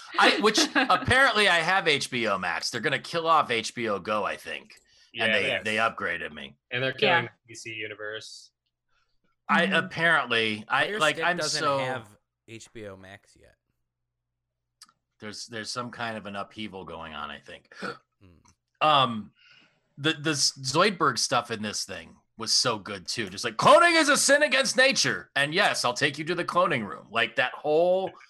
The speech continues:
Speaker 4: <laughs>
Speaker 2: just, just having him, having him be there in the limited amounts he was, even better in the Purple Berry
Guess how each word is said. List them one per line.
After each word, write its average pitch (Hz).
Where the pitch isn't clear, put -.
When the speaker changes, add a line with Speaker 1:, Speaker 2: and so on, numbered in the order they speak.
Speaker 4:
<laughs> -
Speaker 2:
just, -
just 175
having 196
him, 185
having 202
him 175
be 151
there 175
in 156
the 131
limited 143
amounts 135
he 120
was, 110
even 233
better 139
in 120
the 113
Purple 135
Berry 95